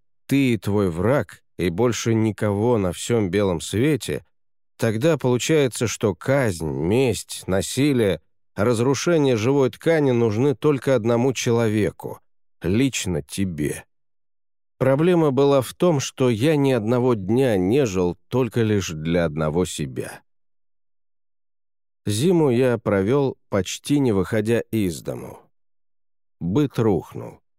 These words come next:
То, что когда-то проходило по разряду пустяковых неприятностей, теперь становилось драмой. Отвалившийся каблук жены, порванные штаны сына,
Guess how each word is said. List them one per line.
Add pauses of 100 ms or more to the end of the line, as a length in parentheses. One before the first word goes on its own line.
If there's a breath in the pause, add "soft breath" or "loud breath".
(400)
То,
что
когда-то
проходило
по
разряду
пустяковых
неприятностей, (300)
теперь
становилось
драмой. (800)
Отвалившийся
каблук
жены, (400)
порванные
штаны
сына,